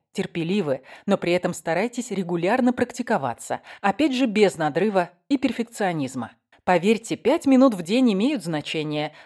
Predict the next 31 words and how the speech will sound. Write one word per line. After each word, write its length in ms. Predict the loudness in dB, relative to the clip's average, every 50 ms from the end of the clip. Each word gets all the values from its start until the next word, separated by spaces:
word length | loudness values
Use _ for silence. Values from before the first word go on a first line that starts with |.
| _ _
они 240 | -2 0 0 0
помогают 540 | -2 -2 -2 -2 -2 0 0 -2 -2 -2 -2
укрепиться 540 | -4 -4 -4 -8 -6 -6 -6 -6 -4 -4 -4
новым 360 | -2 -2 -2 -2 -2 -2 -2
нейронным 460 | -2 -2 0 0 0 0 0 -2 -2
связям, 580 | -4 -6 -4 0 0 2 2 0 0 -4 -4 -6 -10 -16 -20 _
что 180 | -8 -4 -4 0
формирует 560 | 2 2 0 2 0 0 2 2 0 0 -2
новые 400 | 0 2 2 2 2 2 0 -2
типы 300 | 0 -2 -2 -2 0 0
поведения 580 | 0 -2 -2 -4 -2 -2 0 2 2 2 2
в 80 | 2 0
ответ 320 | 0 0 -2 -2 -4 -2
на 140 | -2 -4 -6
стресс. 580 | -6 -8 -8 -8 -8 -8 -8 -10 -12 -16 -18 -20 _ _ _ _ _ _ _ _
Если 320 | -2 0 0 0 0 0
вы 140 | 0 0 2
почувствуете 680 | 0 0 -2 -2 -4 -6 -4 -4 -4 -4 -2 -4 -4
откат 600 | -4 -4 -6 -8 -8 -2 2 2 2 2 2 -4 -14 -20 -20 -16 _
и 100 | -6 -6
полное 540 | -6 -4 0 4 4 4 4 4 2 0 -2
нежелание 640 | -2 -2 -2 -2 -2 -2 0 -2 -2 -2 -4 -4 -6
делать 380 | -4 -2 0 0 0 0 -2 -6
упражнения, 720 | -4 -4 -4 -2 -2 0 0 2 2 0 0 -2 -4 -6 -8 -14 -20 -18 _
значит, 460 | -6 -2 0 0 0 0 -2 -4 -4
в 60 | -2 -2
вашей 320 | -2 -2 -2 -2 -2 -2
жизни 340 | -2 -2 0 0 2 0 0
сейчас 400 | -2 -6 -6 -4 -4 -4 -4 -4
происходит 520 | -4 -4 -4 -4 -2 -2 -2 -2 -2 -6
что-то, 520 | -10 -14 -6 -2 0 0 2 0 -2 -2